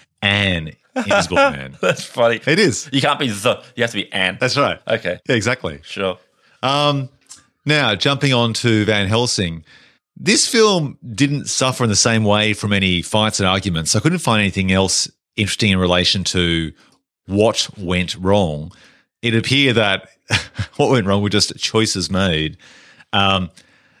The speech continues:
Speaker 1: nothing that was particularly bad. I thought it was interesting, though, that we talk about the idea of a film, um, being engaging on the concept, even if the execution wasn't that good. This film made sixty-five million dollars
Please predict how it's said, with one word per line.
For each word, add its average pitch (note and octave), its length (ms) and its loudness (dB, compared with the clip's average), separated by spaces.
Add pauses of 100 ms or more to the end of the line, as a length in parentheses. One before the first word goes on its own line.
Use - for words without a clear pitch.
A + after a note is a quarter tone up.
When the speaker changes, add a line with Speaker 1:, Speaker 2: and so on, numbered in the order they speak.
Speaker 1:
nothing A2+ 280 2
that F2 140 0
was F2+ 160 -2
particularly - 300 -4
bad. G2 360 0 (440)
I - 60 -4
thought G#3 80 4
it B3+ 40 -2
was B3 120 -2
interesting, E3 540 0
though, F2 280 2
that C#3 480 -4 (880)
we - 60 -10
talk E3+ 160 0
about C3 440 0
the A#2 120 2
idea G#2+ 380 2
of G2+ 60 0
a G2+ 40 -2
film, G2+ 640 0
um, F2 400 -4
being F#2 800 0 (240)
engaging G#2+ 640 0
on F2+ 80 2
the F2 80 -2
concept, - 540 -2
even A2 200 0
if G2+ 60 -2
the G#2 80 0
execution F#2 800 -4
wasn't F#2+ 300 -2
that F2+ 180 -2
good. D3 300 -4 (300)
This G#3+ 220 2
film G3+ 440 4
made C3 360 0
sixty-five D3 880 0
million A#2 420 4
dollars G2+ 640 2